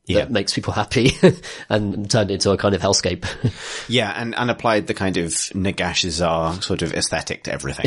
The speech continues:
Speaker 2: Yeah,
Speaker 1: So it's
Speaker 2: yeah.
Speaker 1: all pyramids now.
Speaker 2: Yeah.
Speaker 1: Guess what? Like, it doesn't matter what you wanted the afterlife to be.
Speaker 2: Mm.
Speaker 1: I hope you liked inverted pyramids.
Speaker 2: <laughs> Yeah, it's Nagash's
Speaker 1: Um,
Speaker 2: thing.
Speaker 1: yeah. Um, yes, and, and so it's also worth clarifying that the Malign Portents book that came out is not,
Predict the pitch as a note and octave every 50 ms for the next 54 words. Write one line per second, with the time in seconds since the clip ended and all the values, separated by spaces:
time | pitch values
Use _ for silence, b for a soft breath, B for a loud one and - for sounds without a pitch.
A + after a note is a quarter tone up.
0 | G#2 A2 G2 G#2+ F#2 F2+ F2 F2 - D3+ F#3 E3 C#3 - D3 C#3 B2 G2+ F2 -
1 | F2+ D#2 C2+ - - _ - A2 A2 G2+ G2 F2 G#2+ F#2 - - F2+ F2+ F2+ B2+
2 | B2 A#2 A#2+ A#2+ A2 A2+ G#2 A#2 G#2+ G#2 B2 C3 - A2 E2 F2+ E2+ E2 - -
3 | E2+ E2+ E2 - - F2 D#2+ D#2+ D2+ - - A2 G2+ F#2 - - - F#2+ G2 G2+
4 | F#2 - A2 A2 A2+ G#2+ - A2+ A2 B2 B2 - A2 A2 D3 C#3 A2 C#3+ C3+ -
5 | A#2 - A#2 F#2+ F2+ - B B B B B - G2 F#2 - F#2+ F2 - G2+ -
6 | F2+ F2+ F2 - - - A2+ G2+ F2 D#2+ D2+ C#2+ E2 - - _ F#2 F2+ F2+ E2+
7 | E2 D#2+ E2 E2 D#2+ D#2 D#2+ - - _ B B B B B B B B B B
8 | G#2+ G#2+ D#2+ D2 - - - - A#2 A2 - A2+ A2+ G#2+ A2 G#2 - - B2 A2
9 | G#2+ G#2 G2 B B B B B - - C#3+ C3+ - B2 A#2+ - - - A2+ G#2+
10 | F#2+ G2 F2+ F2+ F2 C#2+ C#2+ G2+ G#2 G#2+ A2 G#2 - - - - - G#2+ - -
11 | - - - - F#2 E2+ F#2+ F#2 F2 E2 - - - F#2+ F#2 E2+ F2+ G2 G2+ G2+
12 | G2 - -